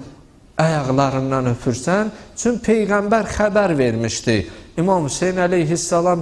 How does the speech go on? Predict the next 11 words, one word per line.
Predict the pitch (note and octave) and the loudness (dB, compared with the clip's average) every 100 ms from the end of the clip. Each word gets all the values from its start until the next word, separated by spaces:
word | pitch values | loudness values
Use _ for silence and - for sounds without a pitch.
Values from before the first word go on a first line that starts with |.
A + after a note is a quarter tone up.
| - | 0
Kərbəla | E3 D#3+ D#3+ E3 E3 D3 | 0 2 2 2 2 4
hadisəsindən | D#3+ C#3 - D#3 - D3+ D#3 D#3 | 2 0 -2 -4 -2 -4 -2 -4
xəbərdar | - C#3+ C#3 B2+ C3 C#3+ B2+ | 0 2 4 2 4 2 2
idi. | A2 A#2 - - - - | 0 -2 -4 -16 -12 0
Buyurdu, | G#3+ F#3 F#3+ | 2 2 2
"Ana | - D#3+ D#3+ | 0 0 2
Zəhra, | C#3+ D3 C3 C#3+ C#3+ C#3 - - | 2 2 2 2 0 -2 -12 -10
sənin | - - F#3+ G3 G#3+ - | -4 0 0 0 -2 0
ayağından | F3 F3 E3+ F3+ F3 F#3+ F#3 | 0 2 2 2 2 2 0
öpürəm | - F3+ F3 F#3 F#3 G3 - | 2 0 2 2 2 0 -2
ki, | - A3 D#3 | 0 2 0